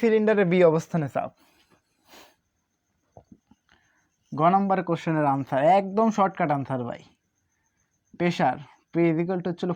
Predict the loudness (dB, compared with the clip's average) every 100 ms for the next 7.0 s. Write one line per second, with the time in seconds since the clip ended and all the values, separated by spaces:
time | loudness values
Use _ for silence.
0 | -2 -2 0 0 0 -2 -6 -12 -20 _
1 | _ _ _ _ _ _ _ _ _ _
2 | _ -14 -12 -12 -6 -2 -2 -4 -10 _
3 | _ _ _ _ _ _ _ _ _ _
4 | _ _ _ _ -4 -4 -8 _ -20 -20
5 | _ _ _ _ -2 0 2 0 0 0
6 | 2 0 -2 -4 -2 0 -2 -2 -2